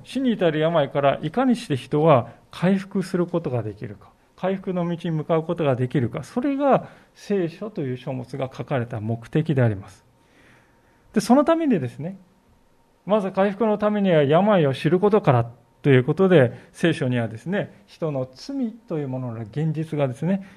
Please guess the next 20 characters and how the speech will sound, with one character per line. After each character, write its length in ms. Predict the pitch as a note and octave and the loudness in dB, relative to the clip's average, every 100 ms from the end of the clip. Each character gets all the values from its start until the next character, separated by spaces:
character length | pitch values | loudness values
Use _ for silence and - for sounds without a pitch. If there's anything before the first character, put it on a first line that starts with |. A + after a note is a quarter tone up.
| - | -20
赤 160 | - D3 C3+ | -8 -6 -4
裸 180 | F#3 G3+ | -2 -2
々 140 | A3+ | -2
に 120 | A3+ - | -4 -4
こ 160 | C3 | -6
う 60 | A#2+ | -6
し 120 | - | -8
て 200 | C3 G#2 | -14 -14
記 240 | - C3+ D3 | -12 -12 -4
さ 140 | D#3+ | -4
れ 100 | B2 | -4
て 140 | A#2+ | -4
い 60 | A2+ | -4
る 100 | B2 | -2
ん 60 | A2 | -4
で 80 | G#2 | -4
あ 40 | |
り 60 | F#2+ | -10
ま 160 | F#2+ | -14
す。 160 | - | -20